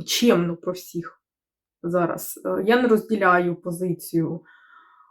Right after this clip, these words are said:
ем, Корчинського. Він каже, що він захищає Фаріон. І, звичайно, захищає і Азов, і Фаріон.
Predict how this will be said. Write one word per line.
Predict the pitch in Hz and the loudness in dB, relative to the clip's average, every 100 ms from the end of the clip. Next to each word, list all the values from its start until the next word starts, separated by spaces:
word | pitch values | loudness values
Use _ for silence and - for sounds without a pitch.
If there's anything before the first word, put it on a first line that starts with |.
| _ | _
ем, | - 165 165 147 - 180 190 - - | -10 -8 -6 -8 -10 -12 -12 -12 -4
Корчинського. | 185 - 262 240 - 190 175 208 | -4 -2 -2 -2 -4 -6 -6 -6
Він | 196 | -8
каже, | - 175 175 180 | -6 -4 -4 -10
що | - 180 | -12 -8
він | 180 | -6
захищає | 180 185 165 - 147 - | -4 -4 -6 -8 -10 -10
Фаріон. | 185 180 220 320 359 _ _ _ _ - _ _ _ | -10 -4 0 0 -2 _ _ _ _ -20 _ _ _
І, | - 202 220 214 - - | -6 -2 2 2 0 -2
звичайно, | 175 185 - 214 190 | -8 -8 -6 -4 -4
захищає | 196 - 170 - 170 156 156 - | -6 -8 -8 -6 -4 -4 -4 -8
і | - 175 185 | -10 -12 -8
Азов, | - 175 285 339 - - | -6 6 10 10 6 -6
і | 185 | -12
Фаріон. | - 170 180 277 311 285 | -4 0 4 6 6 4